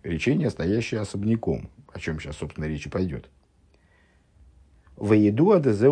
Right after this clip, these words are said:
пхинас маймер эхот». И известно, что вот это вот, э, маймер — это то, что называется маймер эхот.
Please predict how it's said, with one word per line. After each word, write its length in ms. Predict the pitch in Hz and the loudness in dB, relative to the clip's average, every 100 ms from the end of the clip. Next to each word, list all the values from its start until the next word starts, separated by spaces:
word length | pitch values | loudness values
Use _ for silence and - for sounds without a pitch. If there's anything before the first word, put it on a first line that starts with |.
| 143 | 4
пхинас 380 | - 131 117 101 | 0 -2 -2 -2
маймер 360 | 98 117 113 | 0 2 4
эхот». 380 | 98 85 95 123 - _ _ _ - | 4 2 -2 -4 -6 _ _ _ -10
И 500 | - 110 92 92 90 | 0 4 4 4 2
известно, 480 | 90 90 104 95 76 | 0 0 2 2 -2
что 160 | 71 78 | -6 -6
вот 160 | 80 | -2
это 180 | 87 80 | -4 -2
вот, 340 | 87 71 - - _ - - - - | -4 -4 -6 -18 _ -20 -20 -20 -10
э, 260 | - 85 85 | -4 -2 2
маймер — 640 | 104 107 98 98 92 - | 2 4 4 4 2 4
это 280 | 107 107 95 | 2 2 0
то, 360 | - 120 87 - - | 4 6 6 2 -14
что 220 | - 110 | -2 2
называется 720 | 92 85 90 98 87 73 - | 2 2 2 2 2 0 -2
маймер 420 | 90 98 85 76 | 0 0 0 0
эхот. 380 | 76 76 104 - | -2 -2 -4 -6